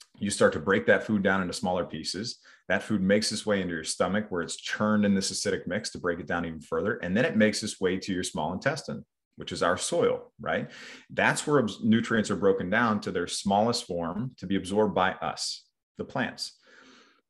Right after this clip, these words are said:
But in order to absorb anything, you have to have roots in your soil. And these roots are called villi. And they're these tiny little hair-like projections that are, uh, you know, responsible for absorbing nutrients from the food you eat.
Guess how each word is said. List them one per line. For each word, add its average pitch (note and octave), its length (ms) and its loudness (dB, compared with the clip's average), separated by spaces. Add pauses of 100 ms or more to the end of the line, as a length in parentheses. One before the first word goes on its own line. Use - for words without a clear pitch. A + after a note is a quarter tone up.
(120)
But A2+ 180 6
in G#2 80 6
order D#3 260 6
to D3+ 100 0
absorb A2+ 380 2
anything, A#2 600 -4 (480)
you G2 140 -4
have A2+ 240 -2
to A#2 100 -2
have G#2+ 240 -2
roots A#2 720 -2 (120)
in F#2+ 120 -2
your G#2 120 0
soil. - 560 -2 (640)
And F#2+ 100 0
these G#2 180 -2
roots D3+ 340 2
are A2+ 40 -2
called D#2+ 400 0
villi. D#2 400 2 (720)
And F2+ 80 -8
they're F2+ 120 -4
these F#2 180 -8
tiny C3 560 0
little A#2 220 2
hair-like G#2 360 2
projections A2+ 640 -2 (360)
that F#2+ 120 6
are, F#2 240 2
uh, F#2+ 40 -2 (140)
you F#2+ 160 -6
know, F#2 120 0
responsible A#2 560 0
for G#2+ 180 -2
absorbing G2 420 0
nutrients G2+ 400 -2
from F#2 160 -10
the F2 60 -8
food F2+ 260 -8
you G#2+ 120 -4
eat. C3+ 240 -8